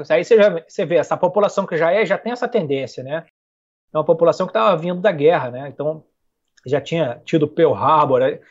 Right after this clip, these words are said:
uma, é uma população que ela já, já tinha tido a experiência de atacar e de ser atacada, né? Então ela começa a ficar meio que,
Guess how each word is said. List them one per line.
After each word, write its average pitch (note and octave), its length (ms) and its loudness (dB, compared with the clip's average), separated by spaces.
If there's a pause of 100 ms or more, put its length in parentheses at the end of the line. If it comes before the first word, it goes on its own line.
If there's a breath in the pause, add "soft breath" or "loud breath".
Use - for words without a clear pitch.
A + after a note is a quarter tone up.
(160 soft breath)
uma, D#3 200 -2
é D3 60 -6
uma D3+ 100 -2
população D3 460 0
que - 100 -12
ela F#3 200 0
já, D3+ 200 0
já C#3 140 -8
tinha E3 180 -10
tido F3 200 -6
a F3 40 -4
experiência D3 520 -4
de C#3 60 0
atacar F#3 540 0
e B3 40 -4
de B3 100 -6
ser - 100 -4
atacada, C#3+ 540 0
né? D#3 240 -6 (760)
Então F3 220 0
ela A#3+ 120 -2
começa B3 360 -4
a - 40 -4
ficar - 280 0
meio G#3+ 220 2
que, A#3 240 -6